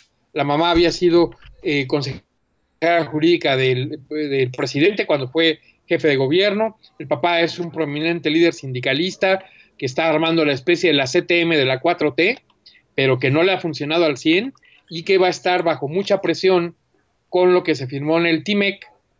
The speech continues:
que permite que las autoridades laborales norteamericanas vengan a supervisar si estamos haciendo, entre otras cosas, elecciones adecuadas dentro de los sindicatos. Entonces, no es lo mismo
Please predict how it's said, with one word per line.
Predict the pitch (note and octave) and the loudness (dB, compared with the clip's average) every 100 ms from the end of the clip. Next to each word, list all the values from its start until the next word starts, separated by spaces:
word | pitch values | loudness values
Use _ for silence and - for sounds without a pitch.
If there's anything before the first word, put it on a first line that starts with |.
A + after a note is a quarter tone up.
| _ _ | _ _
que | - | -8
permite | C3+ D#3 F3+ F#3+ F#3+ | -2 2 2 2 -2
que | F#3 F3+ G3 - | 2 2 2 0
las | D3 C3+ | -2 -2
autoridades | C#3+ D3 D3+ F3 F3+ | -2 0 2 4 2
laborales | D#3+ D3+ E3 F3+ D#3 | 2 4 4 2 0
norteamericanas | E3+ E3+ F3 F3 F3 F#3+ F3+ F#3 F#3 - - _ _ | -2 -2 0 2 2 0 0 0 -4 -12 -20 _ _
vengan | D#3 G3 G3 F#3+ F3+ | -4 0 0 0 0
a | |
supervisar | E3 E3+ F#3 F3 F#3+ - F#3 F3+ - - - _ | -2 -4 -2 0 -2 0 0 0 -6 -20 -20 _
si | - | -6
estamos | - G3 G3 | -2 0 0
haciendo, | F3 G3+ F#3+ | 0 0 0
entre | G3 F3+ | 0 0
otras | F#3 G3 F#3+ | 0 0 0
cosas, | G3+ F#3+ G3+ G3 - _ _ - | 0 0 0 -4 -10 _ _ -4
elecciones | A3 G3+ G3+ G3+ F#3 F3 | -2 0 0 0 2 0
adecuadas | D#3+ C#3 D#3+ D#3 | 0 2 0 0
dentro | C#3+ C3 | -2 -2
de | B2 | -4
los | A#2+ | -4
sindicatos. | - A2+ G#2+ G#2+ - - - _ _ _ _ _ _ | -10 -18 -10 -10 -10 -20 -20 _ _ _ _ _ _
Entonces, | _ C#3+ C#3 D3+ | _ -6 -2 0
no | F3 | 2
es | G#3 | 2
lo | G#3 | 2
mismo | A#3 G#3+ F#3 | 0 -2 -6